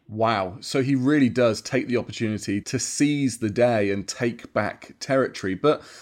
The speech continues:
I can only imagine that as the Third Reich falls, as Vichy falls, and as de Gaulle starts to take hold of power and reunite France as best as possible and to build up its military,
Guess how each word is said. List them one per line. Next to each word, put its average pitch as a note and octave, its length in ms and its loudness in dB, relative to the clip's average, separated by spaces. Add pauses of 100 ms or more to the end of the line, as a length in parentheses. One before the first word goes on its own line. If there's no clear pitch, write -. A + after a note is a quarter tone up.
I - 100 2
can E3 100 6
only G3 240 6
imagine C#3+ 540 4
that A2+ 160 2
as A#2 340 2
the B2 120 -2
Third D3 300 4
Reich A#2+ 300 4
falls, F#2+ 560 -2
as G2+ 140 -2
Vichy A2+ 420 2
falls, F#2 500 -4
and B2 160 2
as B2 240 4
de B2+ 200 0
Gaulle C3+ 360 2
starts A#2 520 -2
to A2 340 0
take D3+ 280 2
hold B2 280 2
of A2+ 140 -4
power A#2+ 500 2
and A2 320 -2 (240)
reunite C3 840 4
France A2+ 520 0
as G#2 100 -2
best A#2+ 340 0
as G#2+ 120 -6
possible A2 460 -4
and G#2+ 100 -2
to A#2 80 -4
build B2+ 360 2
up A2+ 260 0
its A#2 280 0
military, A2+ 640 0